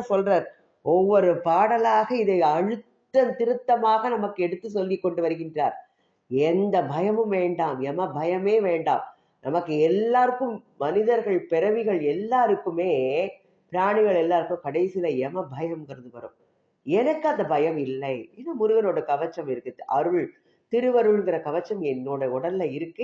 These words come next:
எனக்கு பயம் இல்லை அப்படின்னு அருணகிரியார் ரொம்ப உறுதிப்பட எடுத்து சொல்கிறார் இந்த பாடல் மூலம் நமக்கு.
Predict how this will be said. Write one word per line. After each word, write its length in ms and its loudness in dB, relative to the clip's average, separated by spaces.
எனக்கு 360 -2
பயம் 340 -6
இல்லை 420 -4
அப்படின்னு 400 -2
அருணகிரியார் 840 -4
ரொம்ப 500 -6
உறுதிப்பட 800 2
எடுத்து 320 2
சொல்கிறார் 560 -2
இந்த 240 -2
பாடல் 400 -2
மூலம் 300 -4
நமக்கு. 460 -6